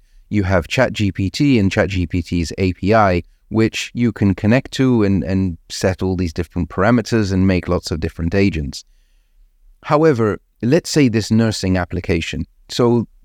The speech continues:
there is something similar, let's say, in the mental health field in the G-, one of the G C C countries that they raised the money for. But when I'm taking a step back and looking at the whole industry right now, it's, it's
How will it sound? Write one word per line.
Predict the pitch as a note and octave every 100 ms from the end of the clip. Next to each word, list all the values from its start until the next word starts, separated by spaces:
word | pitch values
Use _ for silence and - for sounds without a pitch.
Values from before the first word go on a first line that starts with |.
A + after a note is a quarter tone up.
| -
there | A#2 B2 A2+
is | A2+ A2+ F#2 F#2+ -
something | B2 A2 G#2
similar, | - A#2 G#2 G2
let's | F#2+ G#2 -
say, | G2+
in | F#2+
the | F#2
mental | G2+ G2+ - F#2+
health | D#2+ A2 F#2 -
field | - F2 D#2 - _ - _ -
in | G#2 G2+ F#2+
the | F2
G-, | F2 F#2+ F#2+
one | F#2+
of | E2+
the | E2
G | F2+
C | F2+ F2
C | E2 F#2+
countries | F2 F#2 E2 - D#2+ E2 D#2
that | F#2 -
they | F#2 E2+
raised | F#2 F#2 E2
the | E2+
money | A2 A#2+
for. | F#2+ - A#1+ - _ _ - _ - _ _ -
But | C#3+ - _ - _ -
when | C3 D#3+
I'm | G3 F3+
taking | D#3+ C3 B2
a | G#2+
step | - A#2 G2+
back | A2 G#2 -
and | G2+
looking | A#2 - A#2
at | A2
the | G2+
whole | G#2+ G#2
industry | A#2+ D3 A2 - F#2+
right | F#2 E2+
now, | F#2 E2
it's, | E2+ C3 -
it's | B2 -